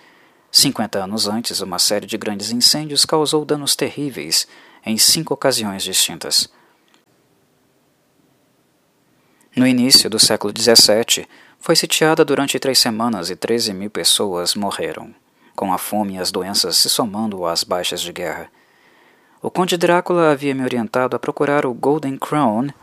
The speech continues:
Hotel, que descobri, para minha grande satisfação, ser muito antiquado, pois evidentemente me interessava ver o máximo que pudesse dos costumes do país. Ficou claro que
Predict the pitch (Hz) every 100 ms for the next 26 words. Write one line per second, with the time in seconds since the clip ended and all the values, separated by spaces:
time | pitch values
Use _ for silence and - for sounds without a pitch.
0 | - - - 101 78 78 - - - _
1 | _ _ - - 104 101 214 _ _ _
2 | _ _ - 165 196 165 135 160 _ _
3 | _ _ _ _ 117 107 110 98 - 107
4 | 92 82 90 - 101 98 - 117 123 -
5 | 165 175 180 180 - - - 98 180 190
6 | _ - - _ - 180 170 170 170 160
7 | 131 135 147 131 139 147 135 120 139 117
8 | 127 117 85 101 120 95 - - 92 98
9 | 110 - - - 139 - 147 139 139 95
10 | 78 - - - - _ _ _ _ _
11 | _ _ _ _ _ _ _ _ _ -
12 | 151 170 160 147 165 139 - 120 117 107